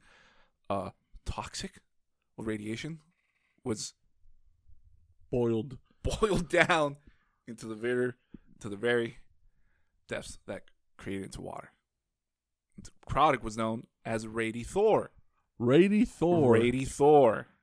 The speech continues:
Speaker 2: They made you strong like Thor?
Speaker 1: Yep. Yep. Guess how much each bottle cost?
Speaker 2: This is the
Speaker 1: It's an ounce.
Speaker 2: nineteen twenties?
Speaker 1: This is nineteen twenties.
Speaker 2: I don't know, like, five cents?
Speaker 1: Five cents? No, it's a dollar.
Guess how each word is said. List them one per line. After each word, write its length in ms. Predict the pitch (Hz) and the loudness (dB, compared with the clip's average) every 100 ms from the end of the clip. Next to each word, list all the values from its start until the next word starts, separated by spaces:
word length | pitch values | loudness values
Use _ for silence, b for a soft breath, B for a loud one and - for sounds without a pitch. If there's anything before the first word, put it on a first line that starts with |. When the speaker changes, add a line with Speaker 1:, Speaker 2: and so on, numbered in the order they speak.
| _ - | _ -6
Speaker 2:
They 60 | 117 | -2
made 180 | 113 110 | -2 -4
you 80 | |
strong 380 | 107 - 117 117 | -10 -4 -2 -2
like 120 | 110 - | -4 -2
Thor? 320 | 135 143 127 | 0 0 -2
Speaker 1:
Yep. 280 | - 117 151 - _ _ _ | -6 -4 -4 -8 _ _ _
Yep. 180 | 107 - _ _ _ _ _ _ _ _ _ _ _ b b b b | -14 -14 _ _ _ _ _ _ _ _ _ _ _ b b b b
Guess 160 | - 170 | -8 -4
how 80 | 185 | 0
much 200 | 170 160 | 0 -2
each 140 | 135 | -2
bottle 240 | 139 127 117 | 0 0 -2
cost? 340 | - 95 - - - _ _ _ _ _ _ _ - | -8 -10 -16 -20 -20 _ _ _ _ _ _ _ -6
Speaker 2:
This 120 | 131 131 | -2 0
is 80 | |
the 80 | 123 | 0
Speaker 1:
It's 100 | 127 | 0
an 60 | 123 | 0
ounce. 40 | |
Speaker 2:
nineteen 140 | 131 120 | 0 0
twenties? 280 | 143 151 165 | 0 -2 -6
Speaker 1:
This 60 | |
is 40 | 156 | -6
nineteen 320 | 143 131 127 | -6 -6 -10
twenties. 440 | - 104 - - - _ _ _ _ _ _ _ - | -10 -12 -16 -20 -20 _ _ _ _ _ _ _ -4
Speaker 2:
I 60 | 180 | -2
don't 80 | 151 | 0
know, 80 | 160 | 0
like, 180 | 127 | -2
five 200 | - 143 | -2 -2
cents? 420 | - 156 165 - _ | 0 -4 -4 -10 _
Speaker 1:
Five 220 | - 151 151 | -6 -4 -4
cents? 400 | - 202 220 - | -6 -6 -8 -4
No, 180 | 170 127 | -2 -2
it's 120 | - | -4
a 40 | |
dollar. 480 | 135 147 147 113 - | 0 4 6 4 -4